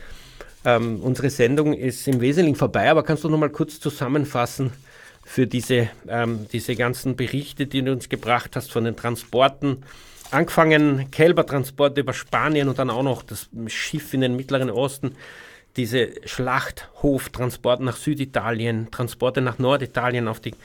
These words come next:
ähm, auf die, äh, Vollspaltenboden, ähm, Isolationskäfige oder eben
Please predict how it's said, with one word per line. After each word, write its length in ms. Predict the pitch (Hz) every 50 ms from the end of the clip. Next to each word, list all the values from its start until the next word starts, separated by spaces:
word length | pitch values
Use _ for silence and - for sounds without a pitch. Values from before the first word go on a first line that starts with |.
| - - - - - - - -
ähm, 320 | 113 117 110 110 107 92
auf 300 | 98 107 113 117 110 -
die, 400 | - - 113 107 107 110 98 87
äh, 120 | 82 104 107
Vollspaltenboden, 1400 | 98 - - - 123 131 139 - - - 107 113 117 - - 127 131 - 120 117 123 123 135 131 120 120 113 101 - 123 117
ähm, 300 | 117 117 123 120 110 110 113 -
Isolationskäfige 1400 | 82 123 117 - - 120 123 120 123 - - 131 127 123 131 131 - - - - - 131 135 131 - 127 113 139 131 - - - - - - - - - - - - _
oder 240 | - 143 165 180 131
eben 400 | 131 143 143 135 139 131 117